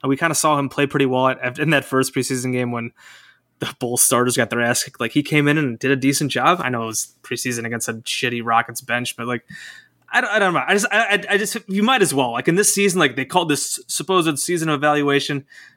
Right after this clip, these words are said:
You, I guess you might as well just start Coby White and see, <laughs> and see what he's got. It, it could certainly go poorly. Uh, I mean, your point about him off ball, like, I mean, he's, he's such a good shooter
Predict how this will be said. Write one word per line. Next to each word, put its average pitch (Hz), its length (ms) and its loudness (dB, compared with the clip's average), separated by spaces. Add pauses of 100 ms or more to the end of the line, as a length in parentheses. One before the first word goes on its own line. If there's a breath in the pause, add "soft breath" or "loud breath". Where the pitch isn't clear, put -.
(120 loud breath)
You, 131 180 -4
I 117 40 2
guess 117 160 -2
you 117 80 -4
might 110 160 -4
as 110 140 -4
well 110 100 -4
just 107 140 -2
start 117 260 0
Coby 120 240 2
White 120 120 2
and 123 120 0
see, 127 240 0
<laughs> - 60 -2
and 180 160 4
see - 260 2
what 160 140 4
he's 139 140 0
got. 135 220 4 (120)
It, 139 60 -2
it 147 220 0
could 165 200 2
certainly 185 340 2
go 165 180 2
poorly. 165 480 0 (420 loud breath)
Uh, 127 260 4
I 120 140 -2
mean, 139 120 2
your 143 120 0
point 220 180 2
about 160 180 2
him 156 160 2
off 156 240 2
ball, 139 160 4
like, 113 140 0
I 123 40 -2
mean, 123 120 -8
he's, - 320 0
he's - 260 0
such 202 200 2
a 151 40 0
good 135 180 0
shooter 110 480 -4